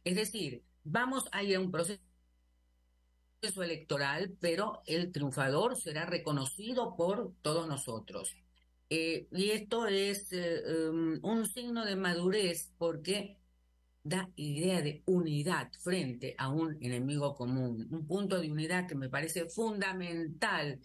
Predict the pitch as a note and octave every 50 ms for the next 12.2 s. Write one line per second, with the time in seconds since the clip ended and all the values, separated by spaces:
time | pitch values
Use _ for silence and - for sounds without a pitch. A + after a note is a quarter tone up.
0 | - _ _ D#3 F3 E3+ D#3+ D3 D3+ F#3 F3+ E3+ D#3+ - - - - F3 E3 D#3
1 | C#3+ C#3 C3+ C#3 C3+ C3+ C#3+ D3 D3 D3+ D3 D3 D3 D3 D3 - - B2 - -
2 | _ - - - - - - - - _ _ - - - - - - - - G3+
3 | F#3+ F3 D3+ D3+ C#3 D#3 F3 F3 F#3 G3 F#3 A#3 A#3+ A#3 A3+ G#3+ G3+ G3+ G3 G3
4 | F#3+ F#3 F#3 F3 - F3+ F3+ F3+ F3 E3 E3 E3+ D#3 D3+ D#3+ D3+ D#3+ D3 - C#3
5 | C3 - C3+ C3+ C#3 C3 - D3 C3 B2+ B2+ C3 C3 B2+ B2+ B2+ B2+ C3 C3+ C3
6 | - - - _ - B2+ B2 B2 C3 C#3+ C#3+ C3+ C3+ D3 D3+ D3+ D#3 D#3 D#3 D3+
7 | D3+ D3 C#3 - C#3+ B2+ C3 B2 - - - _ F3 F3+ F#3+ F#3 F#3 F3+ E3+ E3
8 | E3 D#3 D#3 D3+ D3+ E3 D#3 C3+ A#2+ - - - D3 C#3 C#3 - - - - -
9 | - _ _ - F3 F3 E3+ E3+ F3 F3+ F3+ F3+ - - - - _ _ _ _
10 | _ _ _ _ _ _ _ _ _ _ _ _ _ _ _ _ _ _ _ _
11 | - F3 F3+ E3+ F3 E3+ F3 E3 E3 E3 D#3+ - - G3 F#3 F#3+ F#3 G#3 G#3 G3
12 | F3+ F#3 - -